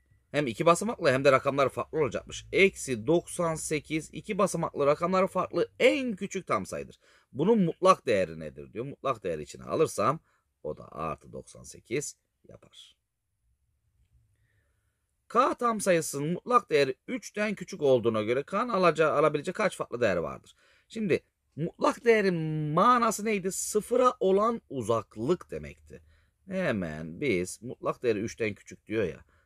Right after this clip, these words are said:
Sıfıra olan uzaklık bir, iki, üç. Buradan az. Eksi bir, eksi iki, eksi üç. Eksi üçten de fazla olacak.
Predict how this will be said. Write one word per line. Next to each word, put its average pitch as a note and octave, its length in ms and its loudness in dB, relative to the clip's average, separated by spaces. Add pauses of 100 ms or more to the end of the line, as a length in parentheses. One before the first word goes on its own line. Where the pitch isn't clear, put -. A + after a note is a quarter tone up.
(100)
Sıfıra - 420 -6
olan G2 300 0
uzaklık E2+ 680 -6
bir, A#2 220 -4 (140)
iki, E2 440 -14
üç. - 400 -16 (380)
Buradan A2 640 0
az. F2 520 -6 (600)
Eksi A#2+ 320 -6
bir, D#3+ 240 -4
eksi G#2 280 -6
iki, - 260 -14
eksi F2 300 -8
üç. - 260 -16 (560)
Eksi - 320 -6
üçten C3+ 580 -4
de F#2+ 240 0 (460)
fazla F2 480 -6
olacak. - 600 -6